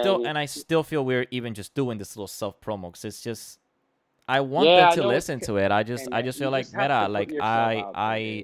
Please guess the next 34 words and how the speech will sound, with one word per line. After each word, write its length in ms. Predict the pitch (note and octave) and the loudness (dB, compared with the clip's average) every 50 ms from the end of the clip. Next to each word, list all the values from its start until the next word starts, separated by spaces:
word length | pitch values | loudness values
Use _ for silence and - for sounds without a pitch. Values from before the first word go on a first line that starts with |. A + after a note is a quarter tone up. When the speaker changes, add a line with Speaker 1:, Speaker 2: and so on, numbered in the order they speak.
| - | -6
Speaker 1:
I 100 | - A2 | -8 -8
just, 420 | G#2+ A#2 A2+ G#2+ - - - - F#2 | -6 -8 -12 -12 -12 -16 -16 -14 -8
uh, 580 | G2 G#2 G#2 G#2 G#2 G2+ G2+ G2+ G2+ G2+ G2 - _ _ _ _ _ _ _ _ _ _ _ _ _ _ _ _ _ _ _ _ _ _ _ | -6 -4 -4 -4 -4 -4 -4 -4 -4 -6 -8 -10 _ _ _ _ _ _ _ _ _ _ _ _ _ _ _ _ _ _ _ _ _ _ _
I 100 | A2+ A2+ | -8 -8
just 180 | A#2 A#2+ - | -8 -10 -8
get 60 | - B2 | -8 -6
a 60 | A#2 A#2 | -6 -6
little 80 | A2+ A2 A2 | -8 -8 -10
bit 40 | G#2+ | -12
weird. 240 | A2 G#2+ G2+ F#2+ F#2 | -10 -10 -10 -8 -10
I 60 | F#2+ | -10
just 140 | F#2+ G2+ - | -12 -16 -18
get 140 | - A2 G#2+ | -20 -18 -16
very 160 | A2 G#2 G#2+ | -16 -18 -18
shy, 400 | - - - G#2+ G2 F#2+ F#2 - G2 | -18 -16 -12 -12 -10 -10 -12 -12 -14
you 80 | F#2 | -12
know? 120 | F#2+ F#2 F2+ | -12 -12 -12
I'm 140 | F2+ F2+ | -12 -14
a 60 | F#2 F#2+ | -16 -16
very 140 | G2+ G2 | -16 -16
shy 120 | G2 - C#3 | -12 -10 -6
Speaker 2:
You 60 | E3 | -2
know, 160 | G#3 A3 G3 | 0 0 0
you 120 | F3+ F#3+ G3+ | 0 0 2
know 60 | A3 | 2
Speaker 1:
person. 100 | A3+ A3 | 2 4
Speaker 2:
how, 80 | A#3 A3+ | 2 2
you 140 | G3 F3+ F#3+ | 2 0 -4
know 160 | G#3 A3+ A#3+ | -2 -2 -2
how 80 | A#3+ | -2
you 180 | A3+ G#3+ G#3 G3+ | -4 -4 -6 -10
called 340 | - - - F3+ F3 F3+ F3+ | -12 -6 -4 -4 -4 -4 -4
me 180 | F3+ C#3+ B2 A#2+ | -6 -8 -6 -4
out? 380 | B2+ C3+ C#3 C#3+ C#3+ - - | -2 -2 -2 -2 -4 -6 -10